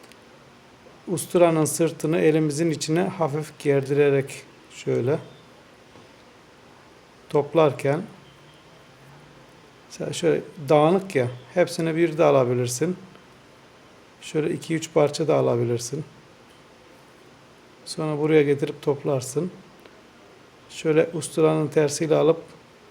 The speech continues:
şak diye atabilirsin de gördüğün gibi.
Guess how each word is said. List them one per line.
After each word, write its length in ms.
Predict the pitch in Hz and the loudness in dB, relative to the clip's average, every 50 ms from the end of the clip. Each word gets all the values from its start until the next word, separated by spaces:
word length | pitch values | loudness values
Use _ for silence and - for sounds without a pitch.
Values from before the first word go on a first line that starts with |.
| - - - - - - - - - - - - - - - - - | -20 -20 -20 -20 -20 -20 -20 -20 -20 -20 -20 -20 -20 -20 -20 -18 -12
şak 440 | - - 180 165 - - - - | -4 0 0 0 0 -2 -8 -4
diye 240 | 135 131 143 160 180 | 0 2 2 2 2
atabilirsin 760 | 170 143 135 - 151 139 143 147 147 135 135 - - 127 123 | 0 -4 -2 0 0 0 2 0 0 -2 -4 -6 -6 -4 -4
de 120 | 127 151 139 - - - - - | -2 -4 -4 -6 -12 -20 -12 -8
gördüğün 400 | 139 127 123 120 123 123 123 120 | -6 -4 -4 -4 -4 -4 -4 -4
gibi. 240 | 120 117 127 151 | -4 -4 -4 -6